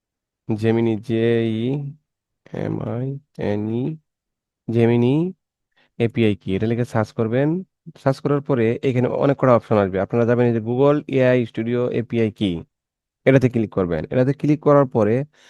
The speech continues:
আপনাদের সামনে এমন একটা পেজ আসবে। তো এই পেজটা ভিন্ন রকমও আসতে পারে আপনার, কোনো সমস্যা নাই। কিন্তু ঘুরে ঘাড়ে এই স্টুডিওতে এই এপিআই কে ঢুকবেন। তো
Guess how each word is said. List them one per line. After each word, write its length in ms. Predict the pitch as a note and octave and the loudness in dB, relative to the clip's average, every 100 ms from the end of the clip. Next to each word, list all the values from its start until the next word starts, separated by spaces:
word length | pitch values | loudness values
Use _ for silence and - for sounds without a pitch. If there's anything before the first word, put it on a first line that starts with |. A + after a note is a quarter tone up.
| - - - | -20 -12 -4
আপনাদের 280 | A2+ A#2 A2+ | 0 0 0
সামনে 180 | A#2 A#2 A#2+ | 0 2 2
এমন 120 | A2+ G#2+ | 0 0
একটা 140 | A#2 G#2+ | -4 -2
পেজ 160 | G#2+ G2+ G#2 | -2 0 -2
আসবে। 280 | - C#3 D#3+ F#3 _ _ _ _ _ _ - | -2 -2 0 -2 _ _ _ _ _ _ -6
তো 40 | D3 - E3 | -4 2 4
এই 80 | F3 | 4
পেজটা 420 | D#3+ D3 - D3 C3 D3+ _ - - - A#2 | 2 0 2 4 4 2 _ -20 -18 -6 2
ভিন্ন 160 | C3 C3+ C3+ | 6 6 4
রকমও 280 | B2 C#3 C3+ | 2 2 2
আসতে 180 | A2+ - A2 | 0 -6 -4
পারে 140 | G#2 G2+ | -2 -2
আপনার, 240 | - F#2+ F#2+ _ _ - | -2 -8 -8 _ _ 0
কোনো 120 | C3+ C3 | 2 4
সমস্যা 320 | B2+ A#2 - F#2+ | 4 2 2 -2
নাই। 160 | F2+ G2+ _ _ - | -2 -6 _ _ -2
কিন্তু 140 | C3 B2 | 0 2
ঘুরে 180 | B2 D3 | 4 6
ঘাড়ে 240 | D3 D#3+ E3+ F3+ - - D#3 | 8 8 6 4 0 0 4
এই 100 | F3+ E3+ D3 | 4 4 -2
স্টুডিওতে 440 | - C#3 D3 C#3+ D3+ D3 | -4 -2 -2 -2 0 2
এই 80 | D3+ C#3 | 2 2
এপিআই 240 | D3 C#3 | 2 0
কে 80 | B2+ B2 | 2 0
ঢুকবেন। 300 | A2+ G#2 | -2 -2
তো 40 | A2 | -2